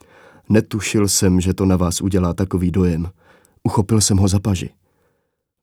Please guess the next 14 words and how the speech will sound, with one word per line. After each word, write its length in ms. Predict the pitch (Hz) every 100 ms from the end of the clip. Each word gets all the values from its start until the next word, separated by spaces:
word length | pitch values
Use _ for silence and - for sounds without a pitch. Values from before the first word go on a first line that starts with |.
| _ -
"Holmesi," 580 | 113 165 - 113 101 101 - _ _ -
zvolal 400 | 82 90 90 87
jsem, 260 | - 95 - - - _ _ _ _
"jste 240 | - - 127
to 120 | 151
skutečně 580 | - 135 151 151 135 98
vy? 220 | 104 139 _ _ _ _ _ _ _ _ _
Je 100 | 131
to 100 | 127
vůbec 340 | 143 156 135 -
možné, 360 | 143 170 165
že 120 | 123 143
jste 220 | - 127
naživu? 380 | 156 156 139